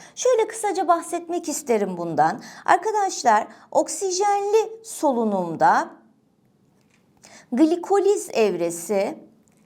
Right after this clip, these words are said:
glikoliz evresi, efendim, Krebs döngüsü ve E T S evresi dediğimiz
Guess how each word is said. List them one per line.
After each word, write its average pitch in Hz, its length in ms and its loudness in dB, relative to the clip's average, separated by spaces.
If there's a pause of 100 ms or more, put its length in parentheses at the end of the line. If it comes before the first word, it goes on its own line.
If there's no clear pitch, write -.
glikoliz 220 640 0
evresi, 165 840 -2 (720)
efendim, 277 580 0
Krebs - 720 -2 (320)
döngüsü 175 800 -2 (2250)
ve 320 160 8 (440)
E 349 260 0
T 349 280 0
S 320 460 0 (200)
evresi 185 760 -4
dediğimiz 262 760 -2